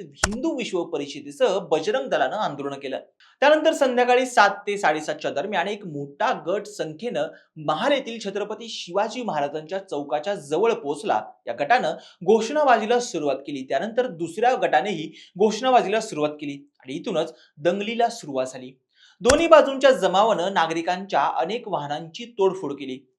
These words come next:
तर काही वाहनं जाळून टाकण्यात सुद्धा आली. संतप्त जमावानं पोलिसांवर सुद्धा दगडफेक केल्याची माहिती समोर येते.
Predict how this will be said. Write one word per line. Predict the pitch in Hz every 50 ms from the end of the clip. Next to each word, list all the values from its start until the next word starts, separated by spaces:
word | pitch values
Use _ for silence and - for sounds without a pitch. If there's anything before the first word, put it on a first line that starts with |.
| _ -
तर | 143
काही | 127 - 147 156 170 220
वाहनं | 220 180 170 165 156 143 165
जाळून | 180 165 151 175 143 160 202 240 240
टाकण्यात | 233 180 160 - 143 147 147
सुद्धा | - 147 135 135 131
आली. | 127 131 - - _ _ _ _ _ _ _ -
संतप्त | - 233 233 240 247 247 247 269 262 - - - 285 285 226 175 147
जमावानं | 165 160 170 208 269 302 285 262 208 156 151 175 214 - - - _ -
पोलिसांवर | 269 285 285 311 294 302 294 294 277 285 285
सुद्धा | 277 254 185 220 196
दगडफेक | 190 175 175 180 185 190 185 202 190 185 -
केल्याची | 156 147 151 147 - 196
माहिती | 180 156 147 143 170 196
समोर | 180 170 143 135 131
येते. | 135 131 135 131 131 135 _